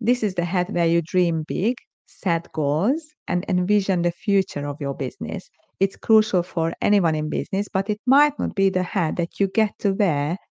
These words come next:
every day in real life. Because you also wear the marketing hat. As a business owner, you are also the chief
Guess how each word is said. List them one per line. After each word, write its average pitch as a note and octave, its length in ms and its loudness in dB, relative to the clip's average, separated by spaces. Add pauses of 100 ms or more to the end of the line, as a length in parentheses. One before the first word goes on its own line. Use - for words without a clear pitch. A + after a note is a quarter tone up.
every G3 380 2
day E3 320 0
in - 200 -4
real E3+ 300 -4
life. D3+ 440 -6 (880)
Because A3+ 320 0
you A#3 80 2
also B3 440 2
wear D3 380 -2 (340)
the A3 60 2
marketing C#4 680 2
hat. - 280 -10 (360)
As F#3+ 140 2
a A3+ 60 4
business A#3+ 360 2
owner, F3 260 0
you F3 140 2
are F3 140 0
also F#3+ 380 2
the F3 140 -2
chief G3 380 -2